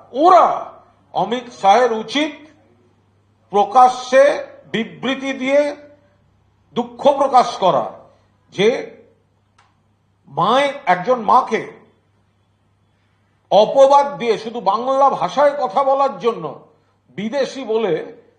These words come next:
দেশ থেকে বার করে দিচ্ছে আপনার সরকার, আপনার এজেন্সিগুলো। বিজেপি ক্ষমা চাক।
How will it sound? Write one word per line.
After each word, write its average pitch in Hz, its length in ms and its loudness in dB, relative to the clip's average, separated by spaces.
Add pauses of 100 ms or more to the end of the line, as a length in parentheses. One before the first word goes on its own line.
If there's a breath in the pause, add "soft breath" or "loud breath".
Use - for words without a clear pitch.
(160)
দেশ 185 180 -10
থেকে 226 180 -10
বার 190 180 0
করে 226 200 -8
দিচ্ছে 226 280 -10
আপনার 226 380 -8
সরকার, 240 480 -6
আপনার 208 480 -4
এজেন্সিগুলো। 170 720 -14 (2250)
বিজেপি 226 560 -6
ক্ষমা 208 340 -6
চাক। 226 340 -2